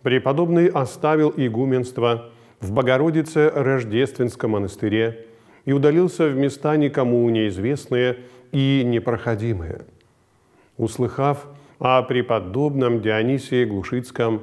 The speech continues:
он пришёл в монастырь последнего и десять лет прожил у него в послушании. Затем преподобный Григорий удалился в пустыню на восток от Глушицкого монастыря, где и стал жить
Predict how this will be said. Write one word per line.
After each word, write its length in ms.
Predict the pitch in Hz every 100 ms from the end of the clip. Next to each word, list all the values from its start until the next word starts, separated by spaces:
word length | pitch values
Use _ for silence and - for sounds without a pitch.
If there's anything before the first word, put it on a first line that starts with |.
| - - - _ -
он 180 | 147
пришёл 420 | 147 156 156 190 175
в 80 |
монастырь 600 | 147 135 127 - 139 151
последнего 840 | 156 101 - 110 110 104 104 101 95 - - - - 120
и 120 | 127
десять 400 | 123 151 156 147
лет 280 | 139 165 165
прожил 480 | 135 135 117 135 160
у 60 |
него 340 | 143 135 127 127
в 120 | -
послушании. 800 | 113 - 113 - 107 82 95 - _ _ _ _ _ _ _
Затем 640 | - 104 107 - 127 123 117 - - - _ -
преподобный 580 | 147 139 160 165 160
Григорий 840 | 156 113 104 113 123 117 117 117 - - _ -
удалился 560 | 120 139 180 185 165
в 140 | 147 -
пустыню 540 | 120 - 123 123 120
на 120 | 110
восток 560 | 101 95 - 131 123 - - - -
от 280 | - 143 143
Глушицкого 720 | 135 147 139 139 120 - 117
монастыря, 720 | 104 104 95 - 110 120 127 - - - - -
где 300 | 110 113 135
и 40 | 127
стал 360 | - 151 147
жить 380 | 107 120 143